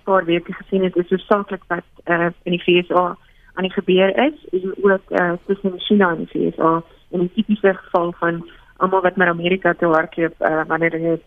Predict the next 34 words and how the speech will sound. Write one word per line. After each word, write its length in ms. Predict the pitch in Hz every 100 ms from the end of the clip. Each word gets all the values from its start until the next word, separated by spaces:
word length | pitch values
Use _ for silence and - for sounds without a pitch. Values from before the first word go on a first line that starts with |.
| _
begin 400 | 175 180 170 160
onseker 500 | - 175 - 180 180
en 120 | 175 160
moeilik 300 | 165 170 -
raak. 220 | - - -
So, 180 | 175 165 - - -
ek 140 | 214
dink 160 | 277 277
nie 200 | 294 285
dit 220 | 226 214
is, 220 | - 196 196 - _
dis, 140 | 196 196 - - - _ -
eh, 260 | 175 175 175
rarig 340 | 175 190 202
gedryf 480 | - 175 175 190 -
deur 140 | 185
wat 160 | 175 175
hier 200 | 175 180
gebeur 380 | 185 175 180 196
plaaslik 460 | 208 208 214 107
op 100 | 208
hierdie 220 | 208 208
stadium 360 | - 220 220 233
nie. 140 | 247 359 - - - -
En 100 | 196
ek 100 | 196
stem 220 | 220 214
ook 100 | 214
saam 180 | 208 196
met 100 | 196
Dawie, 380 | 185 175 175 175
ek 180 | 180 -
dink, 260 | 180 180
ehm, 260 | 170 170